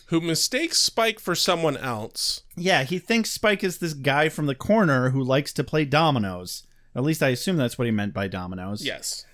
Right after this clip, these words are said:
Speaker 2: Although his hair is different, it's a different color, and he's a vampire.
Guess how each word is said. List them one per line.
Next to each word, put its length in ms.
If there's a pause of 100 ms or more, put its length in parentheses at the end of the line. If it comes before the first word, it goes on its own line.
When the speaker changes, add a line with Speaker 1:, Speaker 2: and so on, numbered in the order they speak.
(240)
Speaker 2:
Although 480
his 200
hair 200
is 120
different, 460 (400)
it's 200
a 40
different 300
color, 300
and 280
he's 160
a 40
vampire. 600